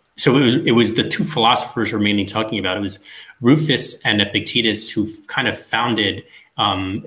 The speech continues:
Seneca did as well, but it was Rufus who kind of put it on, um, put it in this firm founding, firm foundation that he said, you actually have to go out of your way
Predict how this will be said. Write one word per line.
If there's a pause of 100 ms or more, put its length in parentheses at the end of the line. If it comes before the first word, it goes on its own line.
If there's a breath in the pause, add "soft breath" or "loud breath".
(100)
Seneca
did
as
well,
but
it
was (100)
Rufus
who
kind
of
put
it
on, (340 soft breath)
um, (840)
put
it
in
this
firm
founding,
firm
foundation (160)
that
he
said, (220 loud breath)
you
actually
have
to
go
out
of
your
way